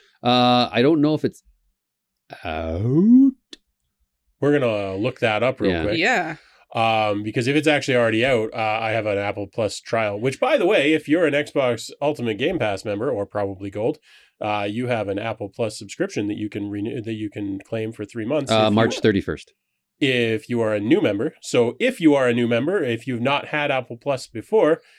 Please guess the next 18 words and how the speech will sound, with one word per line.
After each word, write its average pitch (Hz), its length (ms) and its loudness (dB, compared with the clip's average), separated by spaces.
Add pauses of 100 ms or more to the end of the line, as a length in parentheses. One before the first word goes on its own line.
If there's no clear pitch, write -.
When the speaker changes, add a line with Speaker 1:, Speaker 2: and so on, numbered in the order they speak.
(300)
Speaker 2:
and 104 160 -10
you've 110 180 -8
got 117 220 -2
Xbox 117 440 -4
Game 131 200 -6
Pass, 110 480 -6
you 196 180 -10
can 104 180 -8
use 120 200 -6
it 170 120 -6
to 165 60 -12
watch 165 240 -8
Tetris. - 420 -12 (220)
Speaker 1:
Yeah, - 200 -6 (120)
Speaker 3:
Cool. 98 120 -2
Speaker 1:
it's, 104 120 0
uh, 98 240 2
it, 92 200 -2